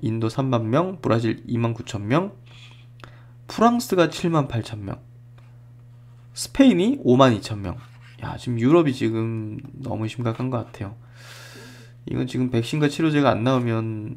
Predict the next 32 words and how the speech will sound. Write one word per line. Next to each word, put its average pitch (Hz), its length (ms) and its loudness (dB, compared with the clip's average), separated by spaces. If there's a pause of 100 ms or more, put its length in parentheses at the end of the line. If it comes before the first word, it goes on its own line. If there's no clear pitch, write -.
(220)
굉장히 113 300 -4
좀 113 200 -8 (240)
힘든 170 420 -2
상황이라 127 600 0
보여지는데요. 113 680 0 (720)
영국도 151 360 8
이만 127 340 6
명 120 160 4
이상 104 340 -4
증가하고 113 520 0
있고, 120 540 -2 (420)
이탈리아도 123 800 0 (400)
만 101 240 0
칠천 143 400 -2
명. 95 220 -4 (420)
음, 95 220 -10 (160)
유럽이 113 300 2
좀 117 160 -4
심각한 143 460 -4
걸 120 140 2
우리가 107 380 -2
좀 - 200 -10
알 95 180 -4
수가 135 220 -2
있고요. 127 320 -2 (1300)
뭐, 127 140 2
이런 151 240 4
가운데서 156 480 4
지금 135 360 0
치료제 233 360 2
백신에 147 440 2
대한 135 400 2